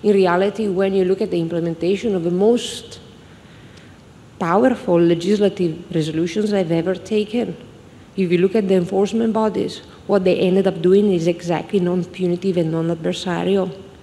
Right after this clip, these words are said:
So there is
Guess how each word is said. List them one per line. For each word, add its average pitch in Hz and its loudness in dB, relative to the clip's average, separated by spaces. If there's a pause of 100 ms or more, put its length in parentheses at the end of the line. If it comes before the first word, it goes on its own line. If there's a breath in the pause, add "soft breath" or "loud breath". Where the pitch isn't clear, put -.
(340 loud breath)
So 190 2 (2250 loud breath)
there 254 8
is 311 4